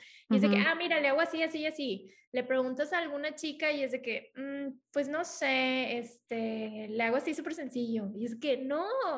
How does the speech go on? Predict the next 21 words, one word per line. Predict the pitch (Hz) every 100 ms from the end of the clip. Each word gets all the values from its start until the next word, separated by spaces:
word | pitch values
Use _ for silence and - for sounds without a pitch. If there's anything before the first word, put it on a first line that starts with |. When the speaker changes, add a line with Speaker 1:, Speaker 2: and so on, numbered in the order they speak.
| 233
Speaker 1:
también | 240 240 247 247
tenemos | 311 339 226 190
Speaker 2:
Ujú. | 196 196
Speaker 1:
que | 349 330 -
abrirnos. | 302 302 302 453 415 277 214 214 262 - _ -
Speaker 2:
Sí, | 214 208
sí, | 202
sí. | 202 202 - - - - - - -
Muchas | 240 247 302
veces, | 269 285 311 311 - _ _ _
bueno, | 247 277 302 269
depende, | 294 294 302 285 220
¿no? | 220 349
<laughs> | 381
Ah, | 277 254 - - - 330 - - - - - -
es | 277 269
que | 339
a | 339
Speaker 1:
No, |
Speaker 2:
veces | 359 294 381
Speaker 1:
persona. | 320 311 262 214 -